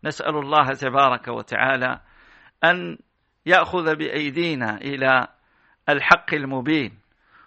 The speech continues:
وأن يرينا الحق حقاً، وأن يرزقنا اتباعه، وأن يرينا الباطل باطلاً، وأن يرزقنا اجتنابه. أما فيما يخص ما ذكر السائل،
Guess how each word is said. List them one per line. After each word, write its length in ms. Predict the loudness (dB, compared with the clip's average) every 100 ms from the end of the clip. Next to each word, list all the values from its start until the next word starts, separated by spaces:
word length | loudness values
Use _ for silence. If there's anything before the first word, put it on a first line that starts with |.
| _
وأن 720 | -4 4 8 10 8 4 -4 -2
يرينا 540 | 0 0 0 0 0
الحق 400 | 2 2 2 0
حقاً، 560 | 2 0 0 0 0 0
وأن 300 | -4 -4 -4
يرزقنا 600 | -4 -4 -6 -2 0 0
اتباعه، 720 | -4 -6 2 6 6 4 0 -8 _ _ _ -20 _
وأن 360 | -2 2 2 0
يرينا 600 | 0 0 0 -2 0 0
الباطل 920 | -2 -2 6 8 10 8 2 2 4
باطلاً، 680 | 8 8 8 4 0 0 0
وأن 260 | -4 -4
يرزقنا 560 | -4 -6 -8 -8 -6 -6
اجتنابه. 720 | -8 -12 -10 -6 -6 -8 -12 _ _ _ _ _ _ _ _ _
أما 320 | 0 6 8 8
فيما 340 | 2 4 6
يخص 840 | 8 6 4 0 -2 -6 -16 -18 -20 _ _ _ _ _ _ _ _ _
ما 240 | 4 6 8
ذكر 560 | 6 4 6 6 4
السائل، 760 | 2 -4 2 4 4 0 -6